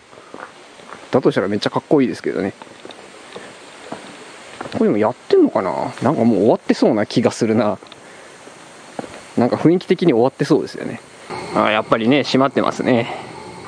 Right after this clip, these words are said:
何なんだ、このディウって。まあ、とにかく閉まってますので、歩いて降りるしかないわけですね。これ何時までやってんだろうな。これで降りたら楽ですけどね。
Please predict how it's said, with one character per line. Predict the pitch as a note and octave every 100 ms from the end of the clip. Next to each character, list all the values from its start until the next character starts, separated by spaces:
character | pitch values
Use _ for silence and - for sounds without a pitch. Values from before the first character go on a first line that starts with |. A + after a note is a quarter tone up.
| - - - - - - -
何 | A2+ C#3+ D4
な |
ん | A#2+
だ、 | G#2+
こ | G#2
の | -
デ | C3
ィ | A2+
ウ |
っ |
て。 | - - - - - - - - - - - - - - - - -
ま | -
あ、 |
と | D#3+
に | D#3+
か | C3
く | -
閉 | C#3
ま | C#3
っ |
て | - A#2
ま | A#2
す | A2+
の | G#2+
で、 | B2 - - - - -
歩 | A2+ C#3 D3
い | B2
て |
降 | A#2
り | B2+
る | A#2
し |
か | A#2
な | A2+ A#2
い |
わ | A2
け | -
で | -
す | -
ね。 | A2+ - - - - - - - - - -
こ | - F#3+ G3
れ | G#3+
何 | D3+ G#3 E4
時 | E3
ま | B2+
で | A2+
や |
っ | -
て | B2
ん | A2+
だ |
ろ | G#2+
う |
な。 | A2+ G#2+ G#2+ A2 - - - - - - - -
こ | F3
れ |
で | F#3+
降 | G3
り | F#3
た | G2+
ら | G#2
楽 | A2+ C3+
で | A2
す |
け | -
ど | -
ね。 | G#2+ G2+